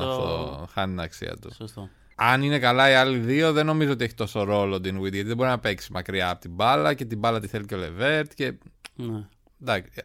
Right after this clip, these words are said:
Speaker 2: αλλά πολύ καλός παίκτης, ε, ξέρεις, και είναι και φιγούρα, ξέρω εγώ,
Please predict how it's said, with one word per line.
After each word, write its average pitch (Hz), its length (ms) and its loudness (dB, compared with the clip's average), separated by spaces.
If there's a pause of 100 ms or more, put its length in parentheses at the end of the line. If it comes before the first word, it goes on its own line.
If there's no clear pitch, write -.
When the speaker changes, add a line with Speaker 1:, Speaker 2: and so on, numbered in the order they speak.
(140)
Speaker 2:
αλλά 143 200 4
πολύ 165 220 6
καλός 135 280 8
παίκτης, 165 580 -4
ε, 139 800 -4
ξέρεις, 98 420 -6
και 135 100 -4
είναι 139 140 -2
και 113 300 0
φιγούρα, 120 420 2
ξέρω 95 220 -4
εγώ, 107 340 -2